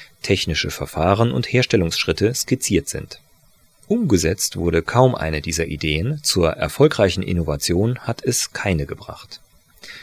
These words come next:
In dem Unternehmen waren sie einem weiteren weit verbreiteten Irrtum über Kreativität aufgesessen. Jenem, dass sich Kreativität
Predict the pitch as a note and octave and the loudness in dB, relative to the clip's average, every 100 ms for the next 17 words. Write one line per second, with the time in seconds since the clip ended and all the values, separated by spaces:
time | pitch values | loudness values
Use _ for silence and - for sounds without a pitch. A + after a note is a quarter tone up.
0 | - - F#2 F2 E2+ E2+ D#2+ E2 A2 B2 | -6 2 4 4 0 -2 0 0 0 2
1 | B2 C3+ C3+ B2+ - G#2+ G2 E2+ F#2 B2+ | 2 4 2 0 -2 0 0 2 2 2
2 | C3+ C3 A#2+ D#2+ F#2 - A2+ D#2 E2 F2+ | 2 2 4 2 2 0 -2 -2 -2 -4
3 | F#2 - F2+ - G2+ G2+ - G2+ G2+ - | -6 -2 -2 0 0 0 2 2 2 2
4 | G2 F2+ - F#2+ G#2 A#2 A2+ - E2+ F2 | 2 2 2 0 2 2 2 0 -2 -2
5 | - - - C3 _ _ _ _ _ _ | -6 -8 -10 -12 _ _ _ _ _ _
6 | - D2+ F#2 B2+ D#3+ - - - - - | -2 2 4 4 0 -4 -20 -14 -6 -4
7 | - - - F2 D#2 - D#2 D2 F2 A2 | -4 -6 0 2 2 2 -4 0 0 0